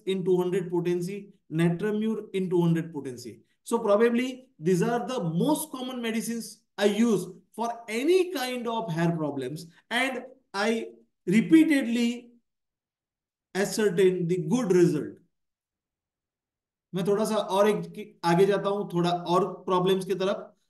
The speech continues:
कॉन्स, callosities। मैं क्यों ये सब केसेस लाता हूँ? क्योंकि ज्यादा से ज्यादा पेशेंट्स ये सब कंप्लेंट के लिए होम्योपैथी में ही आते हैं, तो क्यों ना हम उसको बराबर यूज़ कर ले। और एक बार एक पेशेंट अपना ठीक होता है,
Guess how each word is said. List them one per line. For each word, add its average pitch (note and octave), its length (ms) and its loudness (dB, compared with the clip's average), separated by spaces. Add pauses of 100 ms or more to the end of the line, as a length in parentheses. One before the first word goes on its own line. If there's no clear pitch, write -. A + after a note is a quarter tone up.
(260)
कॉन्स, G#3 480 0
callosities। F#3+ 600 0 (400)
मैं B3 200 -2 (580)
क्यों C4+ 160 2
ये B3+ 140 0
सब C4+ 220 -4
केसेस B3 320 -6
लाता A#3+ 240 -2
हूँ? B3+ 160 -6
क्योंकि B3+ 160 -6
ज्यादा F#3 400 0
से C#4 220 -2
ज्यादा A3 340 -2 (640)
पेशेंट्स A#3 560 0 (460)
ये A#3 200 4
सब D4+ 260 2
कंप्लेंट B3+ 420 -4
के C4+ 60 -4
लिए C4+ 140 -2
होम्योपैथी C4+ 680 2
में C#4+ 80 0
ही C#4+ 220 -2
आते C4+ 240 0
हैं, C3+ 320 -2 (360)
तो C#4 140 -2 (300)
क्यों C#4 180 2
ना C#4 80 0
हम C4 280 -6
उसको B3+ 280 -10
बराबर B3+ 480 -2
यूज़ A#3+ 280 -2
कर A#3 160 -4
ले। B3 100 -4
और A#3+ 380 -4
एक C#4+ 220 2
बार C#4 140 0
एक B3+ 180 -6
पेशेंट A#3+ 300 -6
अपना A3+ 320 -6
ठीक A3 140 -4
होता G#3+ 200 -4
है, F3 260 -6